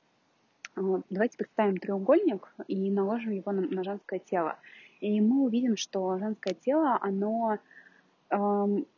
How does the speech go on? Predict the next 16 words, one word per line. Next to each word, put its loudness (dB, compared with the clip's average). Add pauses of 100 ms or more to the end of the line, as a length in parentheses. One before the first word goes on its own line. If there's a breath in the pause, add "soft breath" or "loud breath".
(100)
является 2
очень 0
широким -2
в -2
области -6
таза, 0 (260)
да, -6
как -12
правило, 0
потому -8
что, -2 (220 loud breath)
а, -2 (540)
природой 4
заложено, 4
что, 0 (400 soft breath)
а, 0